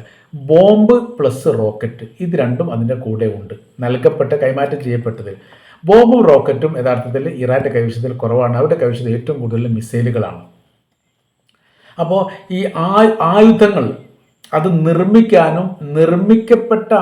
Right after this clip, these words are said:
ആയുധങ്ങൾ പരമാവധി സൂക്ഷിച്ചു വെക്കാനും കഴിയുന്ന രാജ്യത്തിൻ്റെ പേരാണ് ഇറാൻ എന്ന് പറയുന്നത്. അതിന് ഉദാഹരണങ്ങളും പറയുന്നുണ്ട്.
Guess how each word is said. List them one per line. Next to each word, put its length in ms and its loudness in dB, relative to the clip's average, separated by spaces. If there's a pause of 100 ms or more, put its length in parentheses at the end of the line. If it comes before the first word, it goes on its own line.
ആയുധങ്ങൾ 440 0 (180)
പരമാവധി 760 2 (100)
സൂക്ഷിച്ചു 560 -8
വെക്കാനും 460 -4 (120)
കഴിയുന്ന 340 -2 (100)
രാജ്യത്തിൻ്റെ 480 -6
പേരാണ് 320 -6 (420)
ഇറാൻ 280 2
എന്ന് 180 -2
പറയുന്നത്. 320 -12 (460)
അതിന് 240 4 (380)
ഉദാഹരണങ്ങളും 640 2
പറയുന്നുണ്ട്. 420 -4